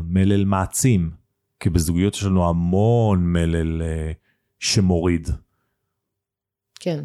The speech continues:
Speaker 1: במקום מלל מעצים, זה, אני רואה כל כך הרבה, אנחנו הולכים ושומעים את זה ב-, ב-, ב-, גם כשאני נמצא אפילו בחנות בגדים, ואני שומע את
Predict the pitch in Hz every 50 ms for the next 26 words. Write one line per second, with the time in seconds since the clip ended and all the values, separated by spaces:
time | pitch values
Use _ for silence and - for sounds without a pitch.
0 | 131 160 - 110 90 95 90 87 - - 90 87 90 90 87 87 87 85 85 82
1 | 80 80 - - - 98 85 80 80 78 78 82 82 80 80 80 78 78 78 80
2 | 80 80 82 80 90 98 - - - 110 98 87 - _ _ _ - 123 113 110
3 | 117 101 92 87 101 101 95 90 82 - _ _ _ _ _ _ _ _ _ _
4 | _ _ - 101 90 - - 127 127 127 113 107 - - 110 101 110 127 143 147
5 | 143 120 117 120 104 92 104 90 87 98 87 82 90 85 85 85 90 95 87 82
6 | - - - 123 101 113 117 113 - 151 135 131 120 113 113 143 139 - - 151
7 | 139 117 - - 120 117 139 123 113 - 110 98 131 151 139 110 104 98 - -
8 | 110 107 113 123 127 123